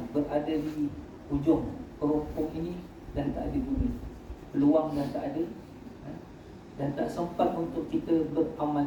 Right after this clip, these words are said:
ibadah. Jadi ada peluang ini, gunakanlah sebaik yang mungkin, ha, supaya tak sia-sia, ha, peluang yang diberikan oleh Allah Subhanahu wa taala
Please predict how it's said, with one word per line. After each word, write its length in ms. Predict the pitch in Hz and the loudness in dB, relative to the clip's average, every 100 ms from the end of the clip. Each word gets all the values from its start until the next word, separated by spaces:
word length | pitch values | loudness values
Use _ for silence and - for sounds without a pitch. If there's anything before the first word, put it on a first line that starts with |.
| 143 | 0
ibadah. 480 | 139 127 123 117 - - - - - - - | -2 0 -2 -4 -8 -12 -16 -18 -18 -18 -8
Jadi 320 | 135 - - | -4 -2 2
ada 240 | 170 190 196 | 2 4 2
peluang 320 | - 175 185 190 | 4 4 2 0
ini, 160 | 214 - - | -4 -4 -2
gunakanlah 560 | - 226 - 175 165 | 2 4 4 2 0
sebaik 400 | - - 151 156 147 | -2 -2 2 4 4
yang 160 | 156 151 | 2 -2
mungkin, 480 | 151 - - 247 - - - - - | -4 0 2 2 -2 -8 -14 -16 -10
ha, 80 | 117 117 | -8 -4
supaya 560 | 151 147 156 175 185 180 - - | -2 4 6 6 2 -2 -6 0
tak 240 | - - | 0 0
sia-sia, 640 | - - 165 160 - 139 123 - - - - - | -6 4 6 6 4 2 2 -2 -6 -8 -10 -10
ha, 160 | - - - - | -8 -8 -10 2
peluang 400 | 156 160 175 170 | 6 10 10 8
yang 160 | 165 160 | 2 0
diberikan 720 | 156 147 190 - 196 147 - - - 143 | 2 4 2 2 0 0 -2 -12 -4 2
oleh 240 | 151 147 | 4 4
Allah 320 | 151 147 151 | 2 2 2
Subhanahu 640 | 143 147 143 147 147 143 143 | 0 -4 0 2 2 2 2
wa 80 | 143 143 | 2 0
taala 560 | 143 147 147 139 139 | 0 4 4 4 -2